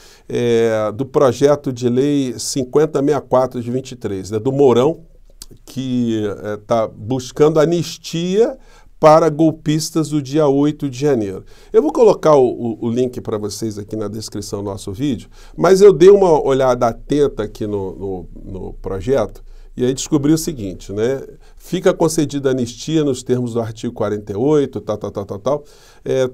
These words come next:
a todas as pessoas que tenham sido ou venham ser acusadas ou condenadas pelos crimes definidos no artigo trezentos e cinquenta e nove, trezentos e cinquenta e nove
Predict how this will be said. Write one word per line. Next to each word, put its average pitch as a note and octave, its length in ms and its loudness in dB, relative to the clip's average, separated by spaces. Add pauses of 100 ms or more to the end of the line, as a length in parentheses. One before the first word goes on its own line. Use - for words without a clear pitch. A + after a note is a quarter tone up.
a C3 100 0
todas E3+ 340 -2
as D#3+ 120 -2
pessoas C#3+ 600 0
que - 140 -12
tenham C3+ 260 0
sido E3 360 -4
ou C#3+ 100 2
venham D3+ 180 2
ser C#3 240 0
acusadas C#3 720 0
ou C3 120 -4
condenadas C#3 580 0
pelos C#3 300 -6
crimes C#3 320 -4
definidos C3 580 -2
no C#3 80 -2
artigo B2+ 460 -8
trezentos A#2+ 400 -4
e - 20 -16
cinquenta A2 320 -8
e G2+ 60 -8
nove, B2+ 400 -2
trezentos B2 260 -4
e - 40 -16
cinquenta A2+ 240 -10
e A2 40 -4
nove C3+ 240 -2